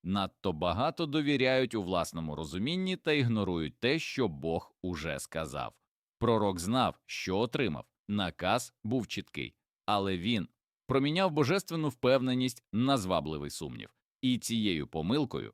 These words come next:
він вирішив свою долю. Помилка, яка почалася не з бунту, а з наївності. А найгірше було ще попереду. Під час їжі атмосфера змінюється.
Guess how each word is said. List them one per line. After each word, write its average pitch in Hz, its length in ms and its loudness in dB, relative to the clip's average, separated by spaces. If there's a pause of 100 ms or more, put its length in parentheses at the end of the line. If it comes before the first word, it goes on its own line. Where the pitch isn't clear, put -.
(120)
він 175 300 0
вирішив 165 460 2
свою 98 360 -2
долю. 71 340 -4 (380)
Помилка, 123 720 4
яка 117 300 0
почалася 139 560 2
не 135 200 2
з 117 80 -2
бунту, 120 540 2 (340)
а 117 160 4
з 98 80 -4
наївності. 87 800 -2 (360)
А 123 200 6
найгірше 113 680 2
було 95 340 0
ще 101 220 -2
попереду. 78 680 -4 (300)
Під 135 220 0
час 117 300 0
їжі 113 320 2
атмосфера 113 600 2
змінюється. 90 680 0